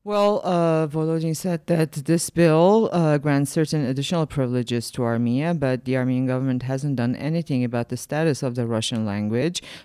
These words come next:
Based on this, it was decided not to allow the use of Armenian driver's license on the territory of Russia.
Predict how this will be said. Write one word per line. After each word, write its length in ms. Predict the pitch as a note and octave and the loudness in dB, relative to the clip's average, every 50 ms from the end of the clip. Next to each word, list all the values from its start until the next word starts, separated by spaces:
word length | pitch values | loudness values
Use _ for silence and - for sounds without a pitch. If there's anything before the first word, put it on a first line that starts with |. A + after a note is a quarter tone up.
| _ | _
Based 260 | - D3+ D3 C#3 - - | -2 -2 -2 -2 0 0
on 140 | C3+ B2+ | 0 2
this, 180 | C3 C#3 C#3+ C#3+ | 2 0 0 -2
it 140 | D3+ B2 - | -4 -4 -2
was 140 | C#3 C#3 B2+ | -2 -2 -2
decided 520 | C#3+ C3+ - - D#3 C#3+ C#3 C#3 C#3 - | -2 -4 -4 -2 -2 -2 0 -2 -2 -2
not 220 | D#3+ D#3+ F#3 G3+ - | -2 -4 -4 -6 -4
to 140 | - G3+ E3+ | -4 -4 -2
allow 240 | D3+ D3 C3 B2+ | -2 -2 -2 -2
the 140 | B2+ B2 A#2+ | -2 -2 -4
use 200 | A2+ A#2 A#2 A2+ | -4 -4 -6 -6
of 160 | A#2+ A2+ - | -6 -8 -6
Armenian 420 | - C#2+ F#2+ G#2+ G#2+ G#2+ A2+ A2+ A2 | -6 -6 -4 -4 -4 -2 -2 -2 -2
driver's 440 | A2 A#2 A2 G#2+ G2+ G#2+ A2+ G#2 - | -2 -2 -4 -4 -4 -4 -6 -6 -6
license 480 | G#2+ G2+ G#2+ A2 - - A2 G#2+ - | -8 -6 -8 -6 -6 -6 -6 -6 -6
on 200 | F#2+ - A#2+ A#2 | -8 -6 -4 -2
the 100 | A2 G#2+ | -4 -4
territory 520 | - - C3 - G2+ - - B2 A#2 A2 G#2+ | -4 -6 -6 -6 -6 -6 -6 -4 -4 -2 -4
of 140 | G#2+ A2+ | -4 -2
Russia. 320 | C3+ C3 C3 C3 - D3+ | -4 -4 -2 0 0 -2